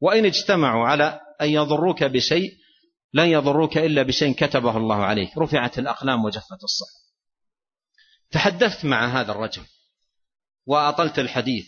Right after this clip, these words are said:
وأخذ يستمع ويستمع، وذكرت له متقصدا آيات كثيرة جدا في الدعاء ووجوب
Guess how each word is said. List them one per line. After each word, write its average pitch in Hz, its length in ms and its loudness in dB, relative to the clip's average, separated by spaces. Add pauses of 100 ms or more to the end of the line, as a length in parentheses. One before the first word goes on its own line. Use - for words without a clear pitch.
(140)
وأخذ 143 460 -2
يستمع 131 640 0
ويستمع، 123 760 0 (1120)
وذكرت 190 520 0
له 180 440 2 (260)
متقصدا 165 1040 -2
آيات 180 280 0
كثيرة 151 540 -2
جدا 120 380 -2 (2250)
في 135 380 0 (260)
الدعاء 156 640 0 (300)
ووجوب 156 560 2